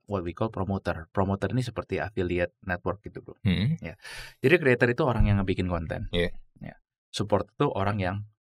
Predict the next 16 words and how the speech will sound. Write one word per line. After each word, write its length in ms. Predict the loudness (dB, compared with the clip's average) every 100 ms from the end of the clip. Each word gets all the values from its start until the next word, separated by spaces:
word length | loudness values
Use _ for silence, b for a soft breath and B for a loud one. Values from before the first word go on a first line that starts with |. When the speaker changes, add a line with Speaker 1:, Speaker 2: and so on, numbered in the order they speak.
| _ _ _
Speaker 1:
ya, 180 | 0 2
nonton 300 | 2 0 2
kontennya, 460 | 2 2 2 4
yang 140 | 4 2
bayar, 340 | 0 2 4 6
yang 120 | 6
Speaker 2:
Hmm. 80 | 4
Speaker 1:
beli. 140 | -4 -8
Speaker 2:
Hmm. 300 | -6 -6 -8 _
Speaker 1:
Nah, 120 | -8
promoter 340 | -2 0 8 8
ini 100 | 8
siapa? 280 | 2 -4 -6
Promoter 500 | -4 -4 -4 -4 -4
ini 260 | -2 6 6
seperti 640 | 6 -2 -4 _ -4 -4